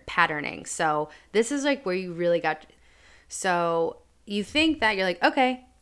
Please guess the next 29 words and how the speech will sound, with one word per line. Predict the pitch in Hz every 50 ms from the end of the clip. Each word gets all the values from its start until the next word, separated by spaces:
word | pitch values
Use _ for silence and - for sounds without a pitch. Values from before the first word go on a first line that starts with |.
| _ -
I | 220 190
got | 208 202 202 208 208 202 190 - - - -
all | 185 196 196
my | 196 190
awareness, | 180 175 185 240 269 277 269 269 269 254 254 - -
I | 175
did | 170 185 185 185
my | 180 170 165 -
inner | - 262 269 269 254
work, | 247 254 247 240 240 - -
I've | 190 185 175 165
been | 165 170 165 160
healing | - - 269 285 285 277 277 269
a | 262 254
lot, | 254 254 254 254 254 - - - - - - - - - _ _ -
I'm | 214 226 202 185 180
ready | 196 220 220 214 220 220 208 202
to, | - - 196
like, | 190 175 160 160 160 160 -
step | - - - - - - 240 202 - 202
into | 202 180 190 180
this | 185 170 -
new | 180 175 170
version | 160 160 160 156 147 143 156
of | 143 143
me." | 151 135 135 -
And | - 165
it's | 165 - -
like, | 185 165 165 160 -